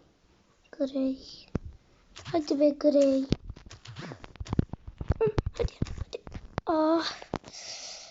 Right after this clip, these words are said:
Kötü oynadım. Kabul ediyorum. Bir kişi ölünce görevim bitiyor. Hadi.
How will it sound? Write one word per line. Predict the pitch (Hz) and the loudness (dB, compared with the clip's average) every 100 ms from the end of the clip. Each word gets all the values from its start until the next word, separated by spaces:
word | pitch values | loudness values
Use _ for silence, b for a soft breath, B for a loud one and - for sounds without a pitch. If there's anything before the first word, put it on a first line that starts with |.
| - | -20
Kötü | - - - | -20 -12 -4
oynadım. | 302 294 285 294 277 B B B B B B _ | -2 0 -2 -2 -4 B B B B B B _
Kabul | - 277 277 | -6 -2 -2
ediyorum. | 269 - 285 277 269 269 - - _ _ _ _ _ _ _ _ _ _ _ _ _ _ _ _ _ _ _ _ - _ - | -2 -2 -2 -2 -4 -6 -10 -12 _ _ _ _ _ _ _ _ _ _ _ _ _ _ _ _ _ _ _ _ -16 _ -14
Bir | - - | -14 -8
kişi | - 294 - 320 | -2 0 2 4
ölünce | 302 285 277 294 277 285 285 285 - - | 4 4 2 2 2 2 0 0 -4 -8
görevim | - 269 254 262 262 254 | 2 2 4 2 2 0
bitiyor. | - - - - - - - - - - - | -4 -14 -20 -20 -18 -20 -16 -16 -12 -10 -6
Hadi. | - 285 - 262 | -2 -2 0 0